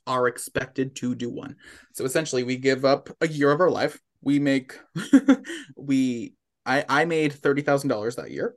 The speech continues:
So essentially, and, and don't get me wrong, I did my internship at the equine clinic at Oakencroft.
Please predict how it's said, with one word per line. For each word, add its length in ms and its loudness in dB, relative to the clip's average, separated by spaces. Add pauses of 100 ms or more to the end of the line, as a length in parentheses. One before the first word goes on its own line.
(160)
So 680 4
essentially, 720 0 (320)
and, 160 0
and 220 0 (200)
don't 160 2
get 60 -2
me 80 0
wrong, 320 2
I 80 -4
did 140 -8
my 80 2
internship 420 -2
at 60 -8
the 120 -6
equine 220 -6
clinic 260 -8
at 60 -4
Oakencroft. 440 -8